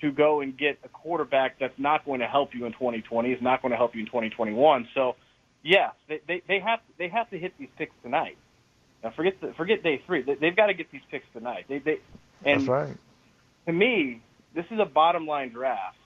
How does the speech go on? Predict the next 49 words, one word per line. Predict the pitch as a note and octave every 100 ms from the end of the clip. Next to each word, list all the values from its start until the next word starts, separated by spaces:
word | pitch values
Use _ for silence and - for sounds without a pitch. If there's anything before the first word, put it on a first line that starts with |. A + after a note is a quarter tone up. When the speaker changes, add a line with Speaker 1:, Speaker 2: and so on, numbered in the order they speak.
| _ _ _ _ -
Speaker 1:
If | B2+ D3
they | F#3+
get | F3+ D#3 F3+
a |
receiver | D#3 C3+ - C#3+ E3 E3
or | D3 C#3+ D3 -
two | D3 B2
that | A2+ A#2+
can | C3
contribute | A#2 A#2+ - D3 D3 D3+ -
early | C#3+ D3 A#2 A2+ -
to | D3+
this | C#3 C3+
offense, | B2+ C3+ C3 A#2 A2+
it's | A#2
a | A#2
good | A2+ C#3
draft. | B2+ B2+ C#3 C3+
And | A#2+
if | A#2+
they | B2
don't, | A#2 D#3 D3+ C3 - _ _ _ _ _ _ _
it's | C3+
a | D3+
bad | C#3 E3+ C#3+
draft. | A2 G2+ E2 _
Now, | C3 C3+ B2+ A#2+ -
long | D3 D#3+ C3+
term, | - G3+ D3 C3+
maybe | C3+ C3
it | C3
ends | C3 C3+
up | B2
being | B2+ A#2+
a |
good | C3 B2+
draft | C3 A#2+ A2+
regardless | C#3 C#3+ A#2+ A2 A#2+
if |
Jordan | B2+ B2 A#2+
Love | A#2+
becomes | A2 C3+ A#2
who | C3
the | A#2
Packers | C3+ A#2+ A2+
hope | C3+ C3+
he | B2
will | A2+ D3
be. | A2 G#2 G2